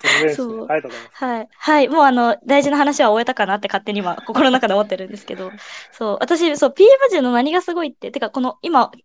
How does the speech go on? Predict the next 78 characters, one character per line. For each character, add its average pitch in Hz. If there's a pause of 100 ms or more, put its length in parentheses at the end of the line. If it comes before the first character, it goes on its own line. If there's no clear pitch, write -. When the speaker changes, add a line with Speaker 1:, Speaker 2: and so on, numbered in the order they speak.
Speaker 2:
お -
話 220
し -
し -
て 214
く 208
れ 208
て 208
る 208
河 226
野 208
さ 202
ん -
と 196
ア -
イ 202
ク -
さ 190
ん、 175
何 214
が 254
す -
ご 254
い 220
か -
っ -
て、 196
な 202
ん -
か 202
体 415
力 247
が 185
め 185
ち -
ゃ 233
め 240
ち 240
ゃ 240
あ 247
る 220
な 175
と -
思 165
っ -
て -
る 170
ん 214
で 208
す -
け -
ど。 175 (960)
Speaker 1:
い 123
や 127
い 147
や 143
い 139
や 131
い 127
や、 123 (500)
そ 127
ん 135
な 147
こ -
と -
は 170
な 127
い 131
っ 135
す -
よ。 107 (800)
Speaker 2:
え、 254 (180)
で 262
も 233
河 415
野 349
さ 269
ん、 208